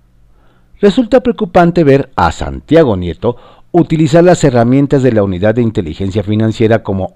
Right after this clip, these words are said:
arma para amenazar a los críticos del gobierno, en lugar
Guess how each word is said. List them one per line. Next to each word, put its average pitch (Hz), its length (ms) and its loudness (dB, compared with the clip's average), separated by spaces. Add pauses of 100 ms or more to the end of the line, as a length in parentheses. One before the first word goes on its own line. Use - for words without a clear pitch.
(140)
arma 190 760 -2
para 104 280 2
amenazar 90 560 -4
a 123 60 2
los 104 220 -6
críticos 104 420 -6
del 113 140 -2
gobierno, 113 560 -2 (640)
en 107 220 0
lugar 92 400 -4